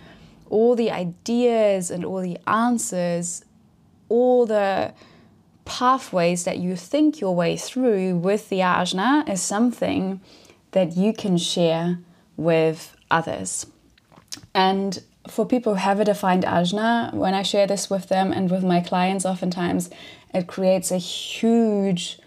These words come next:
sense of relief because it can get pretty busy up there. And if you have the belief that you, first of all, make decisions from your mind and that you need to act on everything that is coming in through the mind,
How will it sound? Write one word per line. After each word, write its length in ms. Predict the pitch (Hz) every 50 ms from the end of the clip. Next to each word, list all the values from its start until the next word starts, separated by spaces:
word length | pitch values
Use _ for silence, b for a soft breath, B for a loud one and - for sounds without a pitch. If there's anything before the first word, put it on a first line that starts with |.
| b b b b b b b
sense 400 | - - - 190 190 185 175 -
of 200 | 190 175 160 165
relief 600 | 175 170 170 170 170 175 175 170 - - - - -
because 340 | 180 175 - 196 185 180
it 180 | 180 180 175 175
can 240 | - - 240 254 254
get 340 | 233 233 233 240 240 233 -
pretty 320 | - - 262 262 262 262
busy 380 | 226 - 247 277 262 254 233 -
up 240 | - 160 - - -
there. 440 | - - - - 180 185 208 226 233 B B B B B B B -
And 360 | - 185 185 185 185 185 180 -
if 260 | - 208 214 - - -
you 100 | 220 208
have 480 | 196 - - 214 202 208 214 214 202
the 100 | 196 190
belief 640 | 180 185 185 196 220 247 240 214 202 185 - - -
that 380 | - 196 185 - - - - -
you, 640 | - 175 170 170 180 190 190 190 190 190 190 - 185
first 360 | - - 208 202 196 - -
of 120 | 202 180
all, 420 | 175 180 185 185 185 185 180 185 180 B B B B B B B B
make 240 | - 196 196 190 190
decisions 480 | - 190 - 202 190 185 190 185 180 175
from 200 | - 185 175 175
your 140 | 170 165
mind 540 | 160 165 165 165 165 190 226 254 269 262 262 -
and 200 | - 185 180 180
that 160 | 180 170 190
you 100 | 190 196
need 180 | 190 196 196 180
to 120 | - 208 -
act 240 | - 190 180 -
on 160 | 202 180 - -
everything 420 | 185 185 208 208 185 - 208 196
that 120 | 196 185 175
is 140 | 180 180 -
coming 420 | - - 196 202 214 226 226 226
in 320 | - - 196 202 233 262
through 240 | 254 - - 220 208
the 100 | 202 190
mind, 560 | 175 165 160 160 185 208 226 233 233 233 B